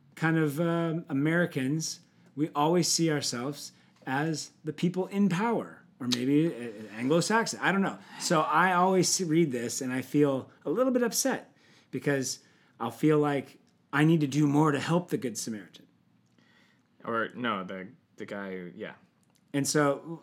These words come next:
Speaker 1: so here's the story.
Speaker 2: Okay. So, again, we have experts of the law
Speaker 1: Right.
Speaker 2: challenging Jesus.
Speaker 1: Right. A guy in power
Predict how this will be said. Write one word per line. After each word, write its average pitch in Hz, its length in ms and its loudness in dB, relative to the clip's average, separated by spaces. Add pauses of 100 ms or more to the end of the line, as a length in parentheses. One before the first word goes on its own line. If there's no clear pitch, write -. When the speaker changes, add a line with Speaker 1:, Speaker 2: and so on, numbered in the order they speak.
Speaker 1:
so 143 300 0
here's 143 260 2
the - 80 -4
story. 127 440 -6
Speaker 2:
Okay. 120 300 -4 (880)
So, 135 680 0
again, 147 380 -2
we 139 120 -2
have 113 460 -4 (800)
experts 135 460 -6
of 117 80 -10
the 110 100 -6
law 82 380 -8 (220)
Speaker 1:
Right. 107 200 -14 (720)
Speaker 2:
challenging 107 680 -4 (160)
Jesus. - 680 -16
Speaker 1:
Right. 107 160 -16 (220)
A 139 60 -4
guy 139 240 2
in 190 140 2
power 143 460 -2